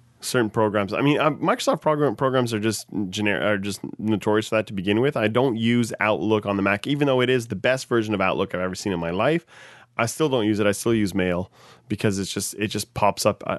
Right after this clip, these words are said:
every five seconds. Something's coming up in my face, and I just don't need anything in my face when I'm working. And you know what I, I discovered? I didn't, I didn't, I didn't know it was. I, I kind of vaguely remember Steve Jobs talking about it,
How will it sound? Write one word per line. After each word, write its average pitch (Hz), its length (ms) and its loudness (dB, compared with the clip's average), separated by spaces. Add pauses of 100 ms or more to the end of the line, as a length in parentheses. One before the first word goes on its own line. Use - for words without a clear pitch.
every 104 180 -2
five 95 240 0
seconds. 90 360 -4
Something's 90 360 -4
coming 87 240 -4
up 82 160 -6
in 92 60 -2
my 87 100 -4
face, - 360 -6
and 90 80 0
I 90 60 2
just 98 220 -2
don't 104 220 0 (400)
need 113 380 2 (180)
anything 104 280 0
in 104 100 2
my 113 120 2
face 107 480 -4 (920)
when 113 140 2
I'm 107 100 2
working. 156 340 0 (100)
And 139 220 0
you 180 80 -2
know 202 120 2
what 285 240 0
I, 151 140 0 (120)
I 127 140 0
discovered? 135 440 0
I 135 80 2
didn't, 117 300 2
I 107 100 2
didn't, 113 180 4
I 113 80 4
didn't 120 260 2
know 117 360 4
it 98 140 0
was. 95 560 0 (420)
I, 143 220 2
I 151 80 2
kind 202 260 0
of 170 80 2
vaguely 143 240 0
remember 123 300 4
Steve 113 240 0
Jobs 101 320 2
talking 95 300 -2
about 95 260 0
it, - 120 -2